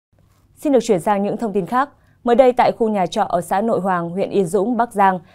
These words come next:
xảy ra vụ án mạng khiến một người tử vong. Nguyên nhân đến từ việc người chồng nghi ngờ vợ có quan hệ tình cảm với người khác. Người chồng đã ra tay đoạt mạng vợ bằng hai nhát dao, sau đó cũng tự muốn chấm dứt mạng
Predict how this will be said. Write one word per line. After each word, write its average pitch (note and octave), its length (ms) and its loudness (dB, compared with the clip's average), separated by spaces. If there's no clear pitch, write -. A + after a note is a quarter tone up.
xảy G#3+ 160 0
ra G#3+ 120 4
vụ G#3+ 120 2
án G3 260 0
mạng G#3 280 0
khiến G#3+ 180 -2
một A3+ 100 -2
người F3+ 120 0
tử E3 140 -2
vong. F#3 240 2
Nguyên C4 160 4
nhân B3 200 2
đến G3 200 2
từ A#3 120 0
việc F#3 280 0
người G3 140 0
chồng G3 260 0
nghi A3+ 100 2
ngờ G#3 200 0
vợ D#3+ 280 2
có F#3+ 80 -2
quan G#3 180 0
hệ F#3+ 120 -2
tình F3 160 -4
cảm E3 280 0
với E3 180 -2
người G3+ 160 -4
khác. G#3+ 260 -2
Người A3+ 120 2
chồng G3+ 220 2
đã F#3+ 140 4
ra G#3 140 0
tay G3+ 200 0
đoạt F#3 220 0
mạng F3 240 -4
vợ F#3 220 0
bằng G3 200 2
hai G#3 160 -4
nhát A#3 180 -2
dao, G3 320 2
sau B3+ 200 2
đó G3 200 6
cũng F#3+ 260 0
tự C4 100 -2
muốn F#3 260 0
chấm F#3 220 -4
dứt D4 160 -2
mạng A#3+ 160 -2